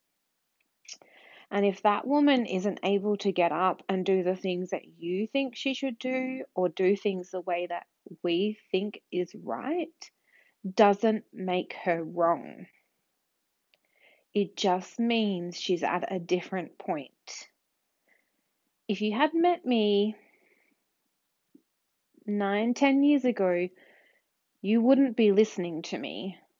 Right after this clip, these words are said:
You wouldn't know this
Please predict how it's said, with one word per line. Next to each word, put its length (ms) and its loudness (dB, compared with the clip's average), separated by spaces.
You 240 0
wouldn't 460 2
know 680 0
this 540 2